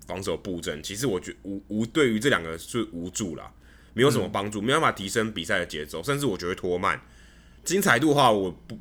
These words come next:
Speaker 1: 不，不，不，不予置评，因为
Speaker 2: 嗯。
Speaker 1: 有可-，因为其实大家看不太到，因为我们要提的是说，Statcast 你是在，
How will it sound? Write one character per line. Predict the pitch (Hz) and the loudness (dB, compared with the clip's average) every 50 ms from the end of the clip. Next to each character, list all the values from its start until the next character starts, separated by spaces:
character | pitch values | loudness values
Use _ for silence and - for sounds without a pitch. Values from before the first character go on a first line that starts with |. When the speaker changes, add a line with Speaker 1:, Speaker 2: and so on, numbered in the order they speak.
| - - | -10 -8
Speaker 1:
不， | 117 113 | -8 -8
不， | 107 - 131 127 123 | -6 0 2 2 2
不， | 120 - - - 113 131 123 113 | 2 -2 -8 -4 0 0 0 0
不 | 113 135 113 | 2 0 0
予 | 98 85 | 0 0
置 | - 110 107 | -2 -4 -4
评， | 92 87 82 | -6 -6 -2
因 | 95 120 | 0 2
为 | 139 135 131 127 - - | 4 4 4 2 -2 -8
Speaker 2:
嗯。 | 120 117 117 113 107 104 104 110 - - - - | -8 -6 -4 -4 -4 -6 -10 -12 -16 -18 -16 -4
Speaker 1:
有 | - 110 123 135 | 0 2 2 4
可-， | 135 143 113 | 4 2 2
因 | 107 120 | 2 2
为 | 175 | 0
其 | 170 151 | 0 0
实 | 131 120 | 2 4
大 | 135 120 | 4 4
家 | 107 | 4
看 | - 127 101 | 4 2 0
不 | 95 | 0
太 | 90 92 82 | 0 -2 -2
到， | 78 80 82 | -2 -2 0
因 | 120 | 2
为 | 156 | 4
我 | 151 120 | 4 4
们 | 101 101 | 4 2
要 | 107 | 0
提 | 113 - - 85 | -2 -2 -4 -6
的 | 87 87 | -6 -6
是 | 90 92 | -6 -6
说， | 90 95 90 87 87 - - | -4 -2 -2 -2 -2 -4 -8
Statcast | - - - 127 120 123 - 120 98 95 - 80 80 | -8 -4 0 2 2 4 4 4 2 2 0 -6 -10
你 | 78 | -12
是 | 76 92 | -12 -4
在， | 90 104 98 90 85 80 | -2 0 2 2 0 -2